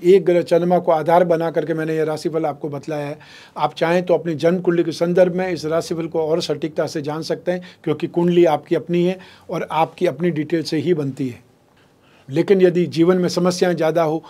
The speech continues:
भविष्य में झांकना हो, कोई, कोई बहुत बड़ा डिसीजन लेना हो,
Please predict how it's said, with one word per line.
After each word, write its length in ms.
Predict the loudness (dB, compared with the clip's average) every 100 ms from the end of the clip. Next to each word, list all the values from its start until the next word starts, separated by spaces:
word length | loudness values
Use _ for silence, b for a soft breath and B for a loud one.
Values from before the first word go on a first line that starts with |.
| B -4
भविष्य 360 | 0 0 0
में 120 | 0 0
झांकना 380 | 0 -2 -2
हो, 140 | -4 -4
कोई, 260 | -4 -4 -4 -8 -20 -20 _ _
कोई 80 | -8
बहुत 260 | 2 2 2
बड़ा 200 | 0 2
डिसीजन 340 | 2 2 2
लेना 260 | 2 2 0
हो, 140 | -2